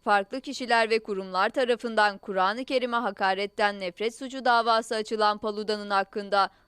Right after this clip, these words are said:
ifadeye gelmediği için Malmö Savcılığı tarafından tutuklama kararı çıkarıldı. Gazeteye açıklama yapan Paludan, "Genel olarak İsveç polisi ve özel olarak Malmö polisi beni korumak istemiyor.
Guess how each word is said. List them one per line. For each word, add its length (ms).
ifadeye 560
gelmediği 640
için 320
Malmö 400
Savcılığı 540
tarafından 640
tutuklama 540
kararı 420
çıkarıldı. 640
Gazeteye 460
açıklama 500
yapan 340
Paludan, 520
"Genel 280
olarak 480
İsveç 400
polisi 400
ve 140
özel 340
olarak 420
Malmö 360
polisi 480
beni 180
korumak 460
istemiyor. 600